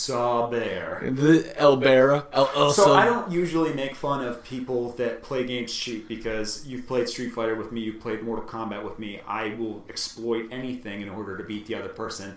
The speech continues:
Speaker 2: Okay.
Speaker 1: This guy, this dude, bro, he knew where spawn points were. So if you were playing against him, he would shoot you dead, and he would run to where you are, w-, were at. You would wake up, boom, shoot you dead again. I was like,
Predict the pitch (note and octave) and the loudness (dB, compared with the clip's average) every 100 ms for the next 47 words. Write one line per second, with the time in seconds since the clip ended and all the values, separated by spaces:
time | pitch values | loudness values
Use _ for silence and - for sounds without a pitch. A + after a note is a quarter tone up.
0 | - B2+ B2+ - F3 - - E3+ F#3+ A3 | 4 4 4 2 0 -2 -2 -2 -2 -2
1 | A3+ - C#3+ G3+ - - - B2+ D3+ F#3 | -6 -8 -4 -4 -4 -10 -10 -2 0 0
2 | G3+ D#3 C#3 C#3+ D3 F3+ F3+ - - G3 | -2 -6 -2 2 2 2 -2 -8 -8 -2
3 | A#3 A#3 F#3+ - - - D3 D3+ D#3 - | 2 4 4 4 -2 -2 2 4 2 -2
4 | B2+ F#2+ - G2+ F#2+ - - - - - | -8 -8 -10 -8 -6 -6 -10 -14 -10 2
5 | F#3 D#3 D#3 D#3+ F3 E3+ F3+ G3 G#3+ C3 | 8 8 8 4 2 2 0 -2 0 -4
6 | B2 A#2+ A#2 C3+ A2+ A2+ - - - D3 | -4 -6 -6 -4 -4 -4 -8 -10 -4 -4
7 | A#2+ - D3 E3 - C#3 A2 B2+ - _ | -2 -4 -4 -4 -2 -2 -2 -6 -12 _
8 | - C3 A#2 C3 B2 A#2 A2+ A#2 B2 C#3+ | -18 -12 -10 -6 -4 -4 -4 -4 -2 -4
9 | D3 C3+ A#2 A#2+ A#2+ A#2 A#2 A2 A2 B2 | -6 -6 -2 0 0 -2 -4 -2 -2 -2
10 | - A#2+ A#2 C3 B2 B2 A2 G2 - - | -4 -8 -6 -2 -2 -2 -4 -6 -10 -20
11 | _ B2+ A#2+ A2+ C3 C3+ C#3+ B2+ - C#3+ | _ -8 -6 0 0 2 2 0 -2 -2
12 | C#3 A2 - C3 B2+ - C3 B2 D3 E3 | -2 -2 -6 -8 -6 -4 -2 -2 -2 -2
13 | F3 F#3 F#3 | 2 2 2